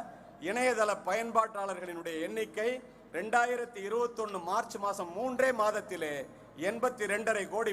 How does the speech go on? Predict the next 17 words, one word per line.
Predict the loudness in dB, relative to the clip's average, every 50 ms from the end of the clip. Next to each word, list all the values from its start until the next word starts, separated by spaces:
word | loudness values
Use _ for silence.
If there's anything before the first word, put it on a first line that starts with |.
| -2 -4 -6
மூணரை | -4 -2 -2 0 2 2 2 2 0 -4 -2
கோடி | -2 0 0 2 2 2
உயர்ந்து | 2 2 0 -2 -8
விட்டது. | -10 -10 -12 -16 -16 -18 -20 -20 -20 -20 -20 -20 -20 -20 -20 -20 -18 -14
இதில் | -10 -8 -6 -4 -2 0
இளைஞர்கள் | 0 2 2 2 2 0 -2 -4 -4 -4
தொண்ணூறு | -4 -2 2 4 4 4 4
சதவிகிதம். | 2 0 -2 -2 -2 -4 -6 -10 -14 -16 -18 -18 -20 -20 -20 -20 -20 -20 -20 -20 -20 -20 -20 -20 -20 -20 -20 -20 -20 -20 -20 -20 -20 -20 -20 -6 -2
தெரியுமா | 0 2 2 4 4 4 4
உங்களுக்கு? | 4 4 2 0 0 -2 -4 -8 -8 -10 -14 -18 -18 -20 -20 -20 -20 -20 -20 -20 -20 -20 -20 -20 -20 -20 -20 -14 -8 -6
பெற்றோர்கள் | -6 -2 4 4 4 6 4 2 -4 -4
புரிந்து | -4 -6 -4 -2 -2
கொள்ளுங்கள், | -2 -2 -4 -6 _ -8 -8 -6 -6
இத்துணை | -8 -10 -14 _ _ -4 -4 -2 0
பெற்றோர்களை | 0 0 2 2 4
அவர் | 4 4 4 4
அழைத்திருக்கிறார். | 2 0 0 2 2 0 2 2 0 0 0 0 -2